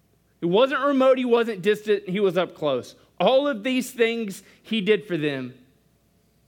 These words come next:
and they failed. They didn't just fail a little bit, they failed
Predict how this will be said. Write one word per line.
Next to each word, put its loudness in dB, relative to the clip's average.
and -14
they -12
failed. -18
They -20
didn't -16
just -16
fail -4
a -2
little -4
bit, -6
they -10
failed -6